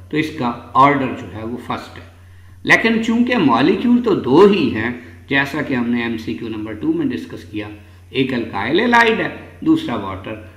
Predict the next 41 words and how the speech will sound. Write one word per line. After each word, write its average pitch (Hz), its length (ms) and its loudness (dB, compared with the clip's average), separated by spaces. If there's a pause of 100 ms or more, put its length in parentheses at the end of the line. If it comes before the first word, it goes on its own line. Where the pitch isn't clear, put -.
(120)
लिहाजा 143 320 0
इस 120 260 -6
reaction 107 440 -6
की 110 160 -6
molecularity 120 1000 0
two 101 160 -6
होगी। 87 340 -14 (300)
So 127 100 -2
the 120 100 -2
answer 120 340 -2
will 98 260 -10
be 151 120 0 (460)
beta, 104 260 -2 (440)
यानी 120 180 0
चूंकि 143 400 2
दो 131 280 2
molecule 190 560 2
overall 208 640 4
रिएक्शन 202 360 0
में 214 140 -4
हिस्सा 208 320 -6
ले 214 120 -2
रहे 214 160 -4
हैं 214 160 -6 (280)
तो 139 80 -2
molecularity 110 840 -2
two 101 320 -6
है। - 180 -16 (400)
लेकिन 156 300 2
चूंकि, 208 500 2 (600)
uh, 139 140 2
rate 214 400 4
of 185 140 -2 (100)
reaction 127 400 -2 (100)
water 151 360 4
की 254 200 -6
concentration 160 720 -2
पे 139 100 -4
depend 113 420 -2
नहीं 123 200 0
करता, 233 580 0